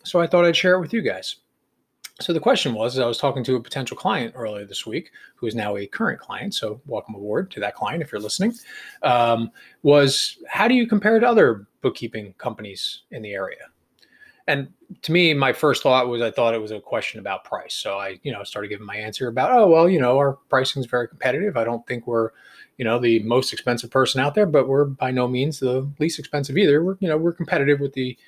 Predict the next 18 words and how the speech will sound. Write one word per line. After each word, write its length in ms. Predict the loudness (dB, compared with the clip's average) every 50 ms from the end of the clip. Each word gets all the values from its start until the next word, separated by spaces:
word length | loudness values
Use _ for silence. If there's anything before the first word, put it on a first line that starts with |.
| -20 -20 -20 -20 _ _
you 80 | -8 -4
know, 220 | -2 0 0 0
I 80 | -2 -4
think 260 | -4 -6 -6 -4 -4
what 140 | -4 -4 -4
the 80 | -4 0
market 460 | 2 2 2 2 0 -6 -8 _ -4
calls 280 | 0 2 2 2 2
for 300 | -2 -6 -6 -6 -6 -6
and 160 | -8 -10 -16 -20 _ _ _ _ _ -2
blah, 160 | 0 0 0
blah, 160 | -2 -6 -8
blah." 260 | -6 -6 -8 -8 -10 -14 _ -20 -20 -20 -20 -8 _
But 80 | 0 2
that 140 | 4 4 4
wasn't 180 | 4 2 0
the 60 | -2
question. 340 | 0 0 0 0 0 -4 -8